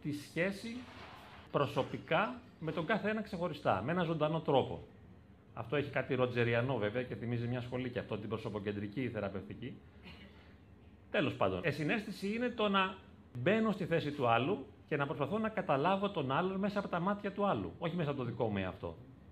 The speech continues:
Να νιώθω και να αισθάνομαι στο βαθμό που μπορώ αυτό που συμβαίνει μέσα στον άλλον. Να βγω από τον εαυτό μου και να καταλάβω τι γίνεται.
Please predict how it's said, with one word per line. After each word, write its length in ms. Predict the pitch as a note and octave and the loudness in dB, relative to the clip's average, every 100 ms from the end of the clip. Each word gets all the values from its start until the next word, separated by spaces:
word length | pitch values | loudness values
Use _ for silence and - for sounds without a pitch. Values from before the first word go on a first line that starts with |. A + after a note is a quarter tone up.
| - - - - - - | -20 -20 -20 -20 -20 -8
Να 200 | C3+ C3 | 0 0
νιώθω 400 | C3 C#3 G#3 A3+ | 2 2 0 -2
και 160 | G#3 F3+ | -4 -2
να 160 | D3 | 0
αισθάνομαι 680 | C3 A#2+ - D#3 D3 C3+ F3 | 0 0 2 4 4 0 -2
στο 140 | G#3+ E3 | -2 -2
βαθμό 280 | D3+ E3+ | 0 0
που 100 | F#3 | -2
μπορώ 400 | D#3 C3+ D#3 C4 - | 0 0 2 0 -4
αυτό 260 | - - A3+ | -6 -4 -4
που 120 | A3+ | -4
συμβαίνει 460 | - D#3+ D3 G#3+ G3+ | -4 -2 0 2 2
μέσα 240 | G#3 G3+ | 0 -4
στον 220 | - F3 | -4 0
άλλον. 280 | D#3 G2+ D#2+ - - - - C#3+ | 2 2 -2 -10 -20 -20 -6 0
Να 160 | B2+ | 2
βγω 500 | A#2 B2 F#3 G3 G3 - | 0 2 4 6 2 -4
από 180 | C#3 | -4
τον 160 | D#3 C3 | -2 -2
εαυτό 300 | B2 A#2 E3 | -2 -2 0
μου 340 | E3+ G#3 B3 - - - - - | 0 0 -4 -10 -18 -20 -20 -10
και 100 | E3 | -4
να 120 | D3+ | -2
καταλάβω 500 | D3 C#3+ C#3 D#3+ F3+ | 0 0 2 2 2
τι 140 | D#3+ D#3+ | 0 -2
γίνεται. 440 | C#3+ C3+ F#2+ E2 | 0 2 0 -2